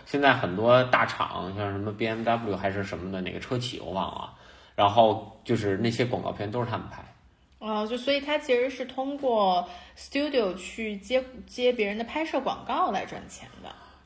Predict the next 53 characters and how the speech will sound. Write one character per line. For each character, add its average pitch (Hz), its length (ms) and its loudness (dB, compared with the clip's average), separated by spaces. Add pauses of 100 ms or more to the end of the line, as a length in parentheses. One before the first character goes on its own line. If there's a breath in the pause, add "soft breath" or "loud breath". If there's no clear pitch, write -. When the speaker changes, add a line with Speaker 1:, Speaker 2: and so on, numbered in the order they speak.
Speaker 1:
对， 117 280 8
因 131 120 4
为 139 140 8
这 139 140 6
个 113 180 6
活 104 220 4
儿 113 80 6
他 123 100 4
们 117 320 2
一 123 60 -2
直 113 120 -2
往 113 160 4
里 101 60 -2
搭 92 180 -4
钱， - 200 -8 (300)
啊， - 60 -10
Speaker 2:
哦， 175 320 -2
Speaker 1:
做 113 120 6
up 110 200 6
主 92 140 -2
是 104 120 -2
一 98 60 0
直 92 60 -2
往 92 160 0
里 92 60 0
赔 92 180 -4
钱 - 140 -6
的。 - 60 -10 (180)
Speaker 2:
是。 - 200 -8
Speaker 1:
啊。 214 300 -2
Speaker 2:
是， 233 60 -6
因 311 100 -4
为 339 220 0
就 - 120 -14
确 349 240 -2
实 - 180 -4
能 240 200 -2
投 208 220 2
他 269 160 -4
们 269 120 -6
的 240 140 0
企 - 300 -10
业 143 120 -8 (140)
太 262 160 -4
少 - 340 -10
了。 - 140 -14 (180)
你 285 120 -4
想， 226 260 0 (500 loud breath)
本 214 160 8
来 196 220 4
做 311 260 4
这 294 160 2
种， 165 300 2